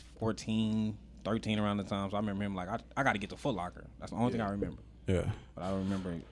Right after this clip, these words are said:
Speaker 1: I didn't, I didn't even know we did no riot.
Speaker 3: Yeah.
Speaker 2: Yeah, it's been a couple. They,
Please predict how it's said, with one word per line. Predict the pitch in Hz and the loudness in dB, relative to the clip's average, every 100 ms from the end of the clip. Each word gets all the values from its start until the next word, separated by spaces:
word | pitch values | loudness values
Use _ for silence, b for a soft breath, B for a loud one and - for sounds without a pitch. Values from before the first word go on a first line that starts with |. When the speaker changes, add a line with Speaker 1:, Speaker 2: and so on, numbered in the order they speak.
| - | -8
Speaker 1:
I | - 135 | 4 6
didn't, | 127 104 | 6 6
I | |
didn't | 151 110 | 4 4
even | 101 95 | 2 2
know | 98 95 | 2 2
we | 90 | 0
did | 85 92 143 | 0 2 2
no | 87 85 | 2 -2
riot. | 85 90 82 - - - | -2 -4 -6 -10 -16 -2
Speaker 3:
Yeah. | 98 101 101 | 2 2 0
Speaker 2:
Yeah, | 90 | 2
it's | 143 113 | 2 2
been | 107 143 | 2 2
a | 117 | 4
couple. | - 156 123 107 | 4 4 4 2
They, | 110 | 4